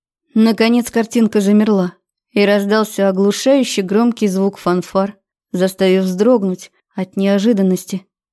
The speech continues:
В ядовито-жёлтом круге олела надпись "Караоке".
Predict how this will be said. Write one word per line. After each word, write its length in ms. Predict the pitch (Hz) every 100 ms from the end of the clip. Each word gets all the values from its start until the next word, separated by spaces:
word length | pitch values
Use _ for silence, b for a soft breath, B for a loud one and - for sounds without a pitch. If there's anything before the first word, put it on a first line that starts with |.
| _ -
В 60 | 196
ядовито-жёлтом 1080 | 202 202 220 233 226 214 240 233 233 214
круге 500 | 214 233 277 208 202 -
олела 500 | 190 190 220 247 240
надпись 640 | 208 208 214 - 214 - _
"Караоке". 680 | - 208 220 240 165 -